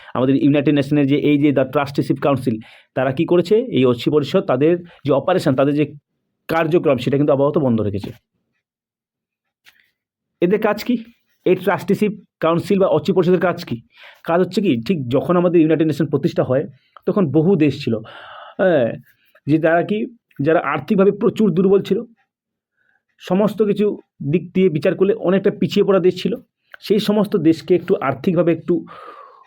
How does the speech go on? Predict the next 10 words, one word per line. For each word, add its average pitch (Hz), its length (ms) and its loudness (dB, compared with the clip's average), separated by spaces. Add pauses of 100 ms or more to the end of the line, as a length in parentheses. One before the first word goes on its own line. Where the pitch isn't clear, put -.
(320)
একটু 247 560 -2 (320)
ভালো 156 240 2
দিকে, 170 320 0 (240)
মানে 120 140 0 (560)
ভালো 151 220 2
মতো 160 200 2
করে 165 120 2
প্রতিষ্ঠিত 156 540 -2
করে, 151 380 0 (580)
সেখানকার 151 480 0